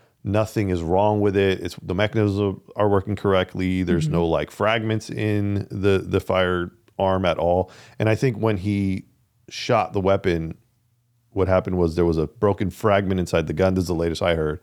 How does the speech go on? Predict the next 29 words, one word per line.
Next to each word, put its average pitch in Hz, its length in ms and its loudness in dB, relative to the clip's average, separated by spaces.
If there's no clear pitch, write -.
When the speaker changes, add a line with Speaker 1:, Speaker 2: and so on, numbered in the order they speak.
Speaker 2:
Yeah. 156 300 -2
Speaker 1:
And 95 140 0
then 85 140 -2
that 90 200 0
was 90 120 -4
projected 78 580 -4
out 76 240 -2
and 87 140 -8
what 156 220 -2
Speaker 2:
Sideways. 151 260 2
Speaker 1:
struck - 140 -4
her. 73 60 -4
Yeah. - 180 -4
Speaker 2:
Yeah, 180 380 2
because 175 240 0
I 202 80 0
was 262 260 -2
actually 220 380 -2
thinking 233 400 0
about 175 260 -2
how 311 600 -4
is 208 140 2
it 190 120 2
that - 120 -2
she 208 160 2
could 196 160 2
have 175 120 2
been 160 140 4
hit, 143 380 0